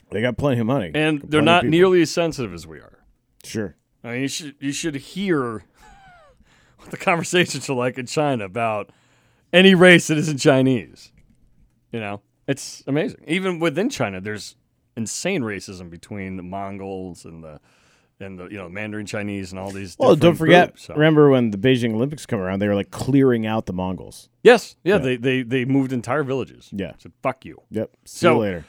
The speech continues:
Speaker 2: China's not a first world country. They have a
Speaker 1: Right.
Speaker 2: first world economy, and they have a first world upper class, and they
Speaker 1: Mm-hmm.
Speaker 2: have a third world everything else. It's a powerful combination.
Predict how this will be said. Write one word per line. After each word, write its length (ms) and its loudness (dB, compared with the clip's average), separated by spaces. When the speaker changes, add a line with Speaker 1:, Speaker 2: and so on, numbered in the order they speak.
Speaker 2:
China's 380 4
not 180 8
a 60 4
first 280 0
world 200 -2
country. 340 -4
They 80 -2
have 120 0
a 80 -4
Speaker 1:
Right. 80 -8
Speaker 2:
first 260 0
world 200 2
economy, 540 -2
and 160 -4
they 60 -2
have 80 -2
a 80 -4
first 440 -2
world 280 2
upper 180 -4
class, 640 -6
and 140 -2
they 60 -2
Speaker 1:
Mm-hmm. 80 0
Speaker 2:
have 140 -2
a 80 -8
third 320 -2
world 240 -2
everything 380 -8
else. 300 -16
It's 100 -20
a 40 -10
powerful 340 4
combination. 580 -2